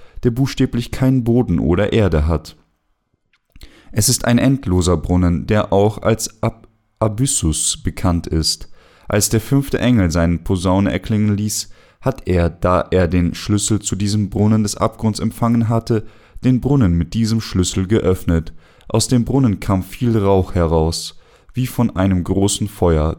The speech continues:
Dieser Rauch aus dem Abyssus hat die Sonne und den Himmel bedeckt und die ganze Welt in Finsternis gehüllt.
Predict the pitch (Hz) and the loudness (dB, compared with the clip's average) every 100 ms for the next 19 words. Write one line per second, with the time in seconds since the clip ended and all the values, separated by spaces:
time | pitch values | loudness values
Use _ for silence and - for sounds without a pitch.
0 | - 123 123 113 117 - - - 80 - | -4 0 2 4 2 2 -4 -4 -4 -4
1 | 80 101 98 - 95 - - - - _ | -4 -4 -4 -2 -2 -4 -8 -18 -20 _
2 | _ 120 - 98 87 104 110 107 - 131 | _ -6 -2 -2 0 2 2 0 0 -2
3 | 110 87 95 101 90 90 - 104 - - | 0 0 2 0 0 -2 0 0 -2 -4
4 | 117 110 - 123 123 127 104 90 85 98 | -2 -2 0 0 0 -2 0 2 2 -2
5 | 104 95 87 - 82 78 - 90 87 82 | -2 -4 -2 -2 0 -2 -2 0 2 2
6 | 80 - | 0 -6